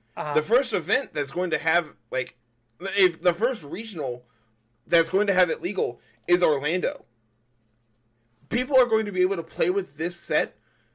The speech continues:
Speaker 2: in a shorter amount of time than we have access to Series two rules.
Speaker 1: Yeah, like, we, we, thanks to,
Speaker 2: Like
Speaker 1: uh,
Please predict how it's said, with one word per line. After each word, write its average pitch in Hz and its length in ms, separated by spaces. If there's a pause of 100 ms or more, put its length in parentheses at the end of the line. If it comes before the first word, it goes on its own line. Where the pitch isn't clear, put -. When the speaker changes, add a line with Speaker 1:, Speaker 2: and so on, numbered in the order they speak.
(180)
Speaker 2:
in 175 120
a 160 120
shorter 190 440
amount 170 260
of 160 100
time 170 540
than 160 280 (100)
we 165 260
have 175 220
access 147 400
to 143 60
Series 135 380
two 120 340
rules. - 400 (140)
Speaker 1:
Yeah, - 220
like, 165 220
we, 220 160
we, 233 320 (100)
thanks 220 280
to, - 100
Speaker 2:
Like 190 160
Speaker 1:
uh, 156 380